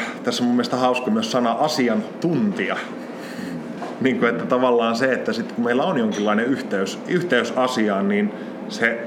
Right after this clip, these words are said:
kantaa sen oletuksen, että silloin sulla on jonkinlainen suora empiria. Nimenomaan, että sulla on linkki johonkin asiaan.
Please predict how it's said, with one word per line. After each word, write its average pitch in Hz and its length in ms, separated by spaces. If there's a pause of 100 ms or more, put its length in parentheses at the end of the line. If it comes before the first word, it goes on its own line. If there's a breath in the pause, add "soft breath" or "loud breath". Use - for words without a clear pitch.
(640)
kantaa 165 400
sen 120 160
oletuksen, 104 640
että 98 180
silloin 113 300
sulla 139 180
on 196 140
jonkinlainen 104 540
suora 104 340
empiria. 95 460 (260)
Nimenomaan, 110 340
että 107 120
sulla 131 240
on 151 220
linkki 120 520 (420 loud breath)
johonkin 117 320
asiaan. 98 560